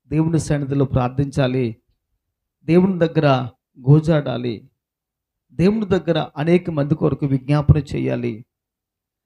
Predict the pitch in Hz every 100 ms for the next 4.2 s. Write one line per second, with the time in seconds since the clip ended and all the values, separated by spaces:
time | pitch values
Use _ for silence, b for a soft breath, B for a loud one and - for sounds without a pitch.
0 | _ 180 226 233 214 - 170 180 185 180
1 | 160 - 151 170 170 165 151 135 131 135
2 | 156 139 113 _ _ _ _ _ 139 175
3 | - 196 170 147 147 143 139 135 139 131
4 | 131